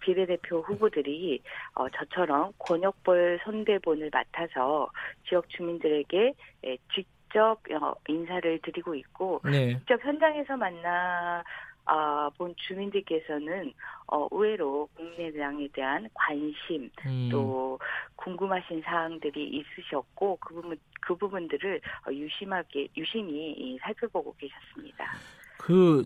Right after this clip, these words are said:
Speaker 2: 지금 안철수 대표가 이 대-, 대구에 가서 이제 자원봉사한 부분은 굉장히 인상이 깊었고 그때 국민의당 지지율이 굉장히 올랐어요. 그죠?
Speaker 1: 네.
Speaker 2: 지금 이제 전국 종주 중이시지 않습니까? 지-, 그죠? 안철수 대표는?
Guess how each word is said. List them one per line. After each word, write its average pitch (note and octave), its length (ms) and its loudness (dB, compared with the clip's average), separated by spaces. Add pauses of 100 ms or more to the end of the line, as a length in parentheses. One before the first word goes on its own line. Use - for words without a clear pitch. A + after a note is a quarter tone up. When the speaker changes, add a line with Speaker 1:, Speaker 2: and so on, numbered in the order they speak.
(160)
Speaker 2:
지금 - 180 0
안철수 F#3+ 320 6
대표가 F3 840 8 (360)
이 C#3 360 2
대-, D3 220 8 (240)
대구에 F3 380 10
가서 D3 280 8
이제 B2 120 6
자원봉사한 D3+ 720 8
부분은 A#2+ 420 4
굉장히 C#3 520 8
인상이 D#3 420 8
깊었고 - 720 8 (300)
그때 A3 340 12
국민의당 F#3+ 460 10
지지율이 E3 340 6
굉장히 E3+ 280 10
올랐어요. C#3 640 10
그죠? B2 580 8
Speaker 1:
네. D#3 460 0 (380)
Speaker 2:
지금 A3+ 160 10
이제 G3+ 200 12
전국 G3+ 380 10
종주 A3+ 400 12
중이시지 F#3 540 8
않습니까? B2 480 2
지-, - 260 -2
그죠? B2+ 240 2
안철수 C#3 280 2
대표는? A#2+ 440 4